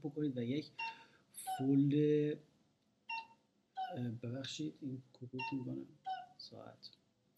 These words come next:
می‌تونید یک فولد بسیار مستحب انجام بدید که بهتر از یک کال مکروهه و اگر کار کنید یک کال مکروهیه، نتیجهش حالا هر چی که هست. اه،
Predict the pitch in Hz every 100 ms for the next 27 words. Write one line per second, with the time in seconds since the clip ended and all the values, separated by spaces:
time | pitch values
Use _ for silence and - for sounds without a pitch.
0 | - _ - - - - _ - 151 180
1 | 180 160 170 165 - 190 - - 147 160
2 | 160 143 143 - - 139 147 147 151 151
3 | - _ _ _ - 147 143 135 - 127
4 | 139 131 117 135 143 151 143 143 127 113
5 | 147 147 139 - 139 139 127 104 - -
6 | 113 98 98 104 110 110 107 104 120 131
7 | 131 120 117 110 92 - 95 92 110 110
8 | - 117 - 101 104 107 - - - -
9 | - - - - - - - - - -
10 | - - - - - _ _ _ _ -
11 | - - - 185 175 175 170 170 165 165
12 | 160 160